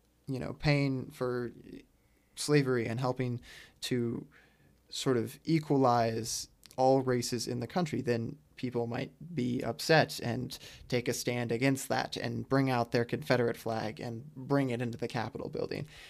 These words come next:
That's sort of where I think that that all originates, um, just sort of poorly, being poorly educated on certain topics that, you know, relate to race. Uh, also, I think that some, a lot of places, and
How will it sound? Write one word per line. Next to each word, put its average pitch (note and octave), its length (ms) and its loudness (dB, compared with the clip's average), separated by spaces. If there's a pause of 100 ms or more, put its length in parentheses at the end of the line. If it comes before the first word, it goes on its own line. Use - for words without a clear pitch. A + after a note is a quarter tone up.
(160)
That's D3+ 200 6
sort D3+ 160 6
of C3 140 4
where A#2+ 180 6
I A#2+ 80 2
think A#2+ 360 0
that - 160 -8
that A2+ 360 0 (440)
all A#2+ 340 6
originates, A#2+ 880 0 (140)
um, A#2 340 -4 (140)
just - 260 -6
sort B2+ 180 0
of A#2 220 -8
poorly, A#2+ 540 2 (140)
being B2+ 180 0
poorly B2 320 0
educated A#2+ 580 0 (320)
on A#2+ 240 0
certain A#2 320 -2
topics A#2 480 -2
that, - 280 -2 (100)
you C3+ 100 -4
know, C#3 100 -6
relate B2+ 360 2
to A#2+ 80 -2
race. - 480 -2 (640)
Uh, - 180 2 (580)
also, D3 400 6
I B2 140 4
think C3 240 0
that - 160 -4
some, B2+ 220 -2 (760)
a C#3 60 -4
lot C3 240 2
of B2+ 160 -4
places, A#2+ 400 -4
and B2 220 -8